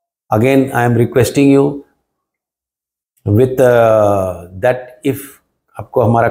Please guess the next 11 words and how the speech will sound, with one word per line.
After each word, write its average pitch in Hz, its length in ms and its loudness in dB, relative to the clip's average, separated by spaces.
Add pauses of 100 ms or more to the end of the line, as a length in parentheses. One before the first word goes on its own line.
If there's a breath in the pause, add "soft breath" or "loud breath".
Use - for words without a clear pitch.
content 135 380 2
अच्छा 127 220 -2
लगता 120 320 0
है, 123 160 -2 (680)
आपको 104 260 0
वीडियो 117 280 4
अच्छा 123 240 0
लगता 127 340 0
है 131 100 4
और 120 120 0
आपको 113 360 -4